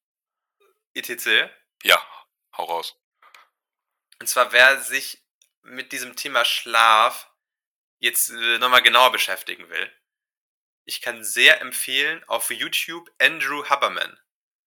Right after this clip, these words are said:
Speaker 1: Das ist ein Neurowissenschaftler,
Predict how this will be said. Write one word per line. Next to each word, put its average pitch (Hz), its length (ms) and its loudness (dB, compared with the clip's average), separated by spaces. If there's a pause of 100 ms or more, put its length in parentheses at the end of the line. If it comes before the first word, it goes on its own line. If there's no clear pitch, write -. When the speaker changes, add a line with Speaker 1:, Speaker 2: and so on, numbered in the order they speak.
(640)
Speaker 1:
Das - 260 -6
ist - 100 -6
ein 117 760 2
Neurowissenschaftler, 101 1500 -4